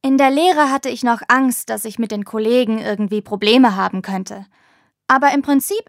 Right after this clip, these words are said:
ist es sehr gut gelaufen. Allein unter Männern wurde ich akzeptiert und auch respektiert, als ich gezeigt habe, was ich kann.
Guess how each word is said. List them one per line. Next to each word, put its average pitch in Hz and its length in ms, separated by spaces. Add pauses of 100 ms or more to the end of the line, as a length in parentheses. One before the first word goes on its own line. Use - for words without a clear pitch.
ist - 140
es 311 180
sehr 254 180
gut 226 220
gelaufen. 180 540 (1600)
Allein 254 400
unter 233 180
Männern 294 540
wurde 262 180
ich 262 140
akzeptiert 285 680
und 370 140
auch 349 160
respektiert, 220 680
als - 180
ich 202 100
gezeigt 233 500
habe, 190 260
was 185 140
ich 185 120
kann. 202 360